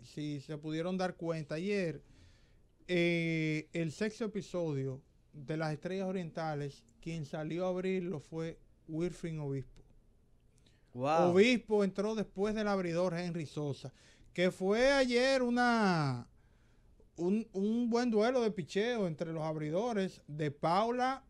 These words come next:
Speaker 1: Raf-, eh, José de Paula le dio seis episodios de una carrera a los Toros y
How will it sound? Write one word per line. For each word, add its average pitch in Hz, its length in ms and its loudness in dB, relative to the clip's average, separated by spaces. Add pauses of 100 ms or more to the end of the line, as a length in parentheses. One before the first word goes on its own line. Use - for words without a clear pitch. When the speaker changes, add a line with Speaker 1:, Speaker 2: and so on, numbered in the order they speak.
Speaker 1:
Raf-, 156 300 -4
eh, 147 480 2
José 147 240 -2
de 196 120 2
Paula 214 320 2
le 220 100 0
dio 220 160 -2
seis 220 240 -4
episodios 220 540 -2
de 202 60 2
una 202 180 0
carrera 196 420 0
a - 20 0
los 156 200 -4
Toros 190 460 -2 (520)
y 196 400 2